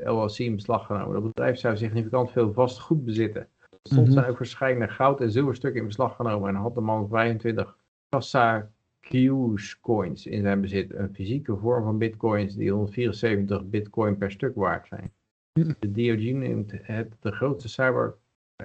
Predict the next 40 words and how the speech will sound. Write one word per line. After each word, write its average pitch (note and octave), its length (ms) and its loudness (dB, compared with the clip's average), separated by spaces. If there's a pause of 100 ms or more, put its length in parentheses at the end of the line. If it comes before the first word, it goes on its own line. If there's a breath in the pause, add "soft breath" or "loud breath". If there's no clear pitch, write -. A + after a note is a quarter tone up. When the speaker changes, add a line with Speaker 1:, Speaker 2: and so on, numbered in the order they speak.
Speaker 1:
cryptocurrency A#2+ 840 0
in D#2+ 180 -2
beslagname A2+ 520 2
in G#2 80 -2
de G2+ 60 0
geschiedenis A2 360 -4
van A2 100 -4
de G#2 120 -2
V A2 280 0
S A#2 40 -6
en A2+ 260 -4
de G#2 140 -4
op - 200 -6 (380)
één C3+ 140 2
na B2 100 6
grootste B2 320 4
financiële C3+ 480 4
inbeslagname A#2+ 640 4
van B2 160 4
justitie B2 520 -2
ooit. G#2+ 340 4 (100)
Op A#2 80 -4
de A2+ 100 -2
aanklacht B2+ 420 -2
van A#2 140 0
wire B2 260 4
fraud B2 200 4 (160)
voor A2+ 100 0
de A2+ 60 -2
man G#2+ 260 -2
schuld A#2 340 -6
pleit A2 300 0
staat A2+ 160 -4
maximum A2 360 -2
straf G#2+ 220 0
van F#2+ 100 -6
twintig G#2 320 -4
jaar. B2 280 2
Februari G#2+ 560 2
volgens, - 500 -6